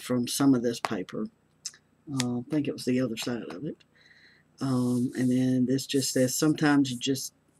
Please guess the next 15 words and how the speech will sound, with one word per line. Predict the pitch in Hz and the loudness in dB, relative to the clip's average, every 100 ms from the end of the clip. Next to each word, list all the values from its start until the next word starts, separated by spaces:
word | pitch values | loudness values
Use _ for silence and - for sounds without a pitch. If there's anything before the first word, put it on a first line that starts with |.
| - | 2
need | 135 147 143 135 | 6 8 6 2
to | 120 | 0
make | 135 139 - | 0 0 0
your | 123 | 0
own | 147 151 147 | 2 2 2
look." | 123 104 - - _ - _ - _ _ _ | 0 -2 -8 -16 _ -20 _ -20 _ _ _
Um, | 131 127 117 117 123 _ _ _ _ _ _ _ _ - | -2 0 0 -2 -6 _ _ _ _ _ _ _ _ -2
and | - 139 | 0 2
I | 131 | 2
put | 131 123 | 2 0
a | 123 | 2
little | 127 127 127 123 | 0 0 -2 -4
piece | - 131 127 - - - | -2 -2 -2 -6 -16 -16
of | 67 60 - _ | -16 -16 -20 _
cloth | - - 170 156 - | -8 0 2 2 -4